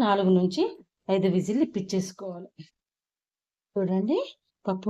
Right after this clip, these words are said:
అనేది ఫోర్ విజిల్స్ తీసాము. ఫోర్ విజిల్స్ తర్వాత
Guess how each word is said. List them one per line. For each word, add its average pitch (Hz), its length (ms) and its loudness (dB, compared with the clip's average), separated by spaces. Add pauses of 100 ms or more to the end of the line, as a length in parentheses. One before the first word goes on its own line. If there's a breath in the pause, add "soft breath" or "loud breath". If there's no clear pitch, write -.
అనేది 190 340 2
ఫోర్ 233 320 4
విజిల్స్ 196 360 -4
తీసాము. 190 480 -4 (480)
ఫోర్ 196 180 0
విజిల్స్ 190 400 0
తర్వాత 185 400 -2